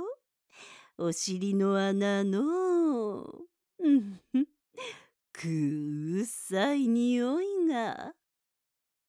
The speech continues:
ああ、先ほどよりも激しく咳き込まれて、そんなに臭いですか？私の肛門は。ああ、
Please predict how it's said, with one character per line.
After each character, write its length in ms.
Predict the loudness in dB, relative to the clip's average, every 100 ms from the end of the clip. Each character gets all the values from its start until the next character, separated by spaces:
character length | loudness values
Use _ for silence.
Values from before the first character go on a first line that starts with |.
| _ _
あ 1000 | 0 4 4 4 4 2 0 -4 -8 -10
あ、 40 | -8 -8 -6 -6 -6 -6 -8 -10 -12 -12 -12 -12 -12 -12
先 560 | -4 4 6 6 6 4
ほ 160 | 6 6
ど 120 | 8
よ 200 | 8 6
り 100 | 6
も 160 | 6
激 340 | 6 4 6 4
し 80 | 2
く 120 | -4
咳 380 | 0 0 0 -2
き 20 |
込 200 | 4 6
ま 100 | 6
れ 80 | 4 2 0
て、 760 | _ 0 4 6 4 0 -6 -12 _ _ -6 -6 -4
そ 240 | -2 -2
ん 60 | 0
な 100 | 0
に 120 | -2
臭 260 | -4 -4 -2
い 100 | -2
で 100 | -4
す 140 | -12
か？ 280 | -14 -10 -10 -12 _ -4
私 500 | -2 -2 -4 -4 -2
の 140 | -2
肛 280 | -2 -2 0
門 380 | 2 2 0 -2
は。 180 | -4 -10 _ _ _ _ _ _ _ _ _ _ _ _ -4
あ 840 | -2 0 -2 -2 -6 -8 -6
あ、 20 | -8